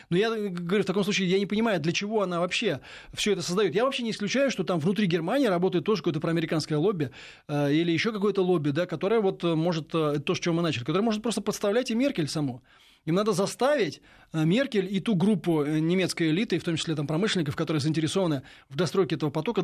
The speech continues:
заставить их от этого отказаться, заставить их затормозить, заставить их остановить, заставить. А там дальше любые средства хороши, вообще вот любые поводы, вот они все хороши. До сих пор удавалось это, этого, значит, э, избегать. Ну вот давайте щас вот начинается,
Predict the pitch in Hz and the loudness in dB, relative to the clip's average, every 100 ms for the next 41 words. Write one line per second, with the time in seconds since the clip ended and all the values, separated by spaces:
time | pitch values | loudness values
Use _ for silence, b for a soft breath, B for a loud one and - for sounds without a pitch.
0 | 156 165 190 - 202 285 277 190 143 160 | -2 -2 -2 -2 0 0 0 -2 -4 -4
1 | 180 190 180 208 180 147 139 120 190 - | -2 0 -2 -2 -2 -2 -2 -2 -4 -2
2 | 180 220 247 180 180 185 175 139 135 135 | 0 0 0 -2 -2 0 0 0 -2 -2
3 | 156 208 202 180 151 180 170 131 143 196 | -2 -2 -2 -2 -4 -4 -2 -2 -2 -2
4 | 185 123 - B B B - 175 269 285 | -2 -4 -10 B B B -4 -2 0 0
5 | 277 - 226 220 277 240 233 190 - 185 | 0 0 -2 2 2 2 -2 -2 -2 -2
6 | - 143 143 - 180 143 127 147 190 190 | 0 -2 -2 0 0 0 0 -2 0 0
7 | 151 302 254 147 139 151 185 - 233 165 | 2 2 2 0 0 -2 -2 -2 -4 -2
8 | 147 - 131 - b b b b 143 254 | -4 -4 -8 -12 b b b b -2 -2
9 | - 220 220 190 202 208 - 190 185 143 | 0 0 2 2 2 0 0 0 -2 -4
10 | B B - 175 185 175 170 156 156 151 | B B -4 -2 0 2 2 0 -2 -4
11 | - 156 143 156 160 160 131 135 175 226 | -2 -2 0 -2 0 0 -2 -2 0 0
12 | 170 180 208 180 190 190 170 127 _ _ | 0 0 0 0 -2 0 -2 -4 _ _
13 | _ _ _ _ _ - 160 156 175 214 | _ _ _ _ _ -6 -2 0 0 0
14 | 208 185 | 0 -2